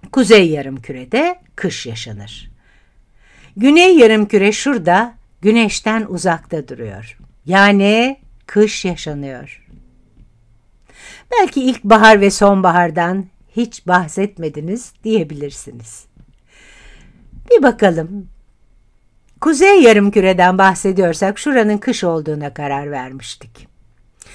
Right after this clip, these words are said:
Güneş etrafında döneceğiz ve bir noktada şuraya ulaşacağız. Bu eksen eğikliği sebebiyle güneşe ters olacak biçimde veya güneşe doğru eğik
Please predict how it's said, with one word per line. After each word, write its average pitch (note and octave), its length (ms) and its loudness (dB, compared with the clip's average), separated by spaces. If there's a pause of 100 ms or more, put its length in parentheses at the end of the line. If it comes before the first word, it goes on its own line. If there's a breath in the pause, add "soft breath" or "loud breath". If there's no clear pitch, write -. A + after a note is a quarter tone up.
(200 loud breath)
Güneş B3+ 360 2
etrafında D3 720 -6
döneceğiz F3+ 640 -6 (220 soft breath)
ve E3 160 -6
bir A#3 180 2
noktada F3+ 500 -4
şuraya C#3+ 420 -8
ulaşacağız. A2+ 840 -20 (2500 soft breath)
Bu A4 120 4
eksen E4+ 400 2
eğikliği C4 460 2
sebebiyle F3+ 520 0
güneşe G#3 480 0
ters F#3+ 340 -2
olacak B2 380 -14 (100)
biçimde G2+ 480 -16
veya F#3+ 380 0 (300 loud breath)
güneşe F#3+ 560 0
doğru F#3 500 -2 (340)
eğik E3 460 -8